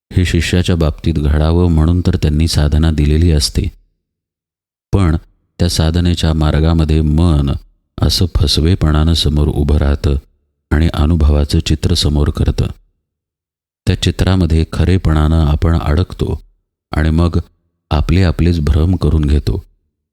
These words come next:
कधी हा भ्रम असतो की साधना माझी योग्य सुरू आहे किंवा प्रगती झाली आहे. कधी हा भ्रम असतो की आता साधनाच झाली, मी पूर्ण झालो.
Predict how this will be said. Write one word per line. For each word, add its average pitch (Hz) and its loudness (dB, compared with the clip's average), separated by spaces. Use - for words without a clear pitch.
कधी 90 2
हा 90 2
भ्रम 82 0
असतो 78 -4
की 82 -2
साधना 78 2
माझी 76 2
योग्य 76 0
सुरू 78 -2
आहे 73 0
किंवा 82 -2
प्रगती 80 0
झाली 76 2
आहे. 73 -2
कधी 87 0
हा 87 2
भ्रम 82 0
असतो 80 -2
की 85 0
आता 78 0
साधनाच 76 0
झाली, 78 0
मी 82 2
पूर्ण 78 0
झालो. 73 0